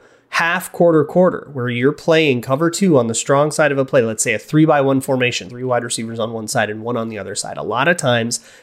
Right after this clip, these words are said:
teams will use that to isolate their best player. Take Green Bay Packers, Davante Adams. They're gonna put Davante Adams as the one in the three by one. He's gonna be on one side of the field all by himself, and the defense has to decide,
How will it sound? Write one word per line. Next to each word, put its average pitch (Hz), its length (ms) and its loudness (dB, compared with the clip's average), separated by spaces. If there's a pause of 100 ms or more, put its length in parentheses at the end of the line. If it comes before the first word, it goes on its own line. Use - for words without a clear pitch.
teams 156 300 2
will 143 160 2
use 160 400 2
that 107 240 0
to - 140 -12
isolate 143 440 0
their 127 120 0
best - 360 -2
player. 196 360 0 (260)
Take 139 280 -2 (160)
Green 170 220 4
Bay 170 140 4
Packers, - 500 -4
Davante 143 560 2
Adams. 107 400 -4
They're 175 160 2
gonna 233 180 2
put 233 540 -2
Davante 160 440 2
Adams 165 300 2
as 135 160 4
the 131 100 4
one 127 420 2
in 113 100 -4
the 110 60 -8
three 156 200 -2
by 123 160 2
one. 95 220 -6
He's 123 140 -8
gonna 160 160 4
be 131 120 2
on 117 200 0
one 147 180 2
side 175 220 0
of 151 80 -4
the 139 40 -6
field 131 300 -2
all 160 220 0
by 147 180 2
himself, - 760 -2
and 135 100 4
the 131 60 4
defense 175 380 0
has 143 220 -2
to 143 100 -14
decide, 135 480 -2